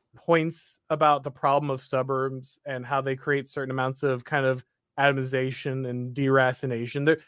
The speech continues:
there are fair moments of, of kind of critique about some of these forms of city planning. Uh, but we'll see that, that, that is not, like, the, the interest here is not in creating a more healthy and organic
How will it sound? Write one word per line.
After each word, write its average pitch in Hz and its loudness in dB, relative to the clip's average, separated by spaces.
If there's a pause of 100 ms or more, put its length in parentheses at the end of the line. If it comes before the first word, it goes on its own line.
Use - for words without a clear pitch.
(180)
there 247 10
are 220 4
fair 226 4 (140)
moments 170 -2
of, 143 2
of 143 -6
kind 151 -6
of 131 -6
critique 147 -8
about 135 -2
some 156 -4
of 151 -2
these 135 -4 (300)
forms 151 2
of 135 -4
city 143 -4
planning. 143 -6 (360)
Uh, 160 10
but 180 8
we'll 233 8
see 262 -2
that, 185 2
that, 175 4
that 196 6
is 156 -2
not, 147 2
like, 147 2
the, 156 0
the 156 0
interest 175 -2
here 170 4
is 139 2
not 147 4
in 139 -2
creating 147 2
a 135 4
more 139 4
healthy 151 2
and 135 2
organic 131 0